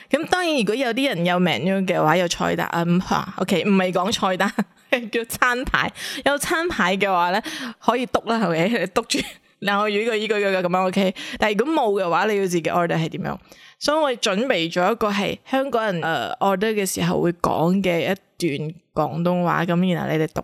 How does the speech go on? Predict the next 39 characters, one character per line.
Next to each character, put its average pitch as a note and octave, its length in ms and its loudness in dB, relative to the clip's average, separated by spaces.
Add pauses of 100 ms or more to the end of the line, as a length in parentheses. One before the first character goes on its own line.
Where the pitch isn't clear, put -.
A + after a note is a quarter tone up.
(100)
下 E3+ 180 -2
啦， F3+ 120 4
你 F#3+ 120 2
哋 E3+ 140 0
睇 D#3+ 300 0
到 F#3 80 2
冇 F3 200 0
啊？ D3+ 100 0
呢 E3+ 100 0
句 G3 200 -8 (140)
讀 A#3+ 140 2
完 G3 220 0
之 D4+ 160 0
後 C4 140 2
呢， A#3 80 0 (420)
呃， F3 340 0
你 F3+ 80 0
哋 F#3+ 240 2
要 G3 80 0
話 F#3+ 120 0
俾 G#3+ 140 -4
我 A#3+ 100 -6
知， B3 140 -2
你 A#3+ 100 0
哋 F#3 160 -2
了 G3 160 -2
唔 F3 140 -4
了 F#3 260 2
解 F3+ 300 -4
佢 F#3+ 120 0
哋 E3+ 60 2
咩 F#3+ 260 2
意 F3+ 120 0
思 F#3 160 -4
啊 F3 80 2
嘛？ E3+ 220 0
我 G#3 80 0
會 G#3+ 100 0
捉 C4 140 -2